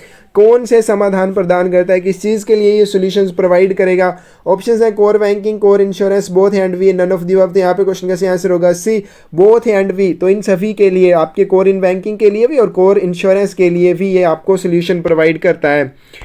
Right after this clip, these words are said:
Next question है आपके पास, disaster recovery center of department of post is located at, डाक विभाग का Apta Recovery Kendar जो है वो कहाँ पर स्थित है? तो यहाँ पे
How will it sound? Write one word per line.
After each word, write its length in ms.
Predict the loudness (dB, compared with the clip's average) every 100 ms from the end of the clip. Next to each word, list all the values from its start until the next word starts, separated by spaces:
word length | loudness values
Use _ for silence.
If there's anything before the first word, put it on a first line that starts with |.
| -20 -20 -8
Next 320 | -2 -2 -2
question 260 | -2 -2 0
है 60 | 0
आपके 300 | -2 0 0
पास, 300 | 2 0 -2
disaster 600 | -2 0 2 0 0 0
recovery 440 | 0 0 -2 0 -4
center 320 | -4 -4 -2
of 60 | -2 -2
department 500 | -2 -2 -2 -4 -4
of 80 | -4
post 340 | -2 0 -2
is 100 | -4 -2
located 440 | -2 -2 -4 0
at, 140 | 0 -2 -10 _ -8
डाक 400 | -2 0 0 0
विभाग 380 | 0 0 0 0
का 160 | 0 -2 -2
Apta 380 | -4 -2 0 0
Recovery 480 | 2 0 0 -2
Kendar 380 | -2 -2 0 0
जो 120 | 2
है 60 | 2
वो 120 | 0
कहाँ 300 | 0 -2 0
पर 160 | -2 -4
स्थित 360 | -4 -4 -2
है? 140 | 0 0
तो 160 | -2 -2
यहाँ 200 | 0 0
पे 180 | 0